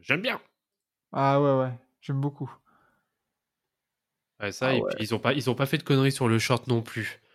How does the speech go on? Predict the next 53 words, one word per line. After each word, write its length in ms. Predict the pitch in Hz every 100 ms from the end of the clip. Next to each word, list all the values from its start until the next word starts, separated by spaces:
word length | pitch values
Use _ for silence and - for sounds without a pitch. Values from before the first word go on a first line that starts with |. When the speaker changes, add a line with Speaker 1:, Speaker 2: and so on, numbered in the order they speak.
| _ _
Speaker 1:
Le, 200 | 104 101
Speaker 2:
Ouais, 60 | 175
Speaker 1:
le 60 | 185
Speaker 2:
parce 140 | 160
Speaker 1:
short, 140 | 143
Speaker 2:
que 140 | 143 135
Speaker 1:
c'est 60 | 113
la 240 | 113 139
Speaker 2:
sur 160 | 180 170
le 80 |
Speaker 1:
continuité 0 |
du 60 | 151
Speaker 2:
côté, 260 | 185 131 117
Speaker 1:
maillot. 220 | 110 95 _ _ _ _ - - _ -
Speaker 2:
sur 180 | - 160
le 120 | 160
côté, 360 | 175 180 208
il 60 | 220
y 60 | 180
a 40 |
marqué, 480 | 156 151 - 190 180
euh, 320 | 156 147 143
comme 220 | 139 175
sur 180 | 160 165
le 120 | 147
bas, 440 | 143 165 208 - -
euh, 180 | 170 135
tu 160 | 135 175
vois, 80 |
en 120 | 156 143
bas, 240 | 151 151
là, 220 | 139 135
au-dessus 300 | 135 135 170
de 80 | 147
la, 180 | 139 135
de 60 |
l'étiquette, 440 | 135 131 139 185 185
il 20 |
y 20 |
a 40 | 147
marqué 360 | 135 - 170
The 40 | 143
Land 400 | 139 156 175 175 147
of 280 | 156 147
the 160 | 139 139
Ten 400 | - 160 156 156
thousand 480 | 151 165 165 156 156
Lakes. 720 | 143 143 131 123 - - - _ _ _
Speaker 1:
Très 100 | 98
bien. 200 | 92 90 _ _ _ _ _ _ _ -
C'est 200 | 92 87
largement 340 | 101 117 117
suffisant. 400 | 113 107 101